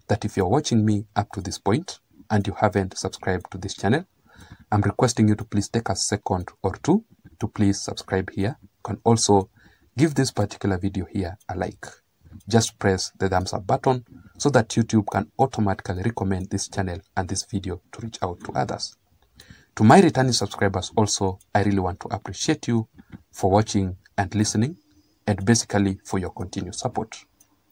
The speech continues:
Without your support, this channel cannot be where it is currently, and that is why I don't take the support for granted. You can also simply receive the notifications updates automatically from YouTube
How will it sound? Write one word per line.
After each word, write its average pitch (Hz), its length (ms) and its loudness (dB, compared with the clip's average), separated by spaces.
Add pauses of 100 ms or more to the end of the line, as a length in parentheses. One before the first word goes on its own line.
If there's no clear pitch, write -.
(580)
Without 117 300 6
your 123 80 4
support, - 500 2 (420)
this 110 180 4
channel 95 360 2 (100)
cannot 90 300 -4
be 92 80 -2
where 95 220 0
it 98 140 -8
is 101 120 -6
currently, 127 500 0 (360)
and 98 120 2
that 107 140 2
is - 140 -4
why 95 240 4
I 95 80 -2
don't 90 240 -6
take 90 220 -6 (140)
the - 100 0
support - 460 -6
for 92 180 -8
granted. 113 460 -8 (640)
You 127 80 4
can 117 280 6
also 127 540 4 (360)
simply 123 600 0 (380)
receive 101 500 2
the 98 100 -2
notifications 98 680 -2
updates 101 500 -2 (420)
automatically 107 640 4
from 92 220 -6
YouTube 98 420 -2